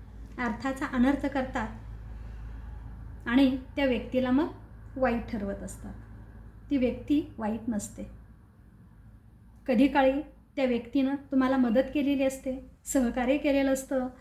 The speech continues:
तुमच्या पाठीमागे ती व्यक्ती धावून आलेली असते, पण त्या व्यक्तीची प्रवृत्ती वाईट होते आणि ती व्यक्ती वाईट बनते. पण ती व्यक्ती वाईट नसते,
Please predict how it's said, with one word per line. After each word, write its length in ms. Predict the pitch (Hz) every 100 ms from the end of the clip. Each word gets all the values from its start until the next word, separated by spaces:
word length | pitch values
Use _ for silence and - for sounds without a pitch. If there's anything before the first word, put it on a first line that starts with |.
| - -
तुमच्या 220 | 254 269
पाठीमागे 460 | 294 262 254 269 262
ती 60 |
व्यक्ती 280 | 269 269 285
धावून 340 | 240 208 240 330
आलेली 340 | 311 302 285
असते, 380 | 262 269 262 233 - - - - - - - _ - -
पण 340 | 339 262 277 359 - - - _ _ _ -
त्या 120 | 339 392
व्यक्तीची 640 | 359 302 302 359 381 403
प्रवृत्ती 640 | 403 - 294 294 415 -
वाईट 280 | 403 311 285
होते 500 | 269 262 262 240 220
आणि 120 | 247 277
ती 60 | 311
व्यक्ती 340 | 262 254 302
वाईट 280 | 311 240 269
बनते. 640 | 277 262 262 254 233 247 -
पण 140 | 285
ती 160 | 285 320
व्यक्ती 640 | 285 240 240 - - 302
वाईट 500 | 311 240 240 302 311
नसते, 800 | 330 294 285 - 311 320 - -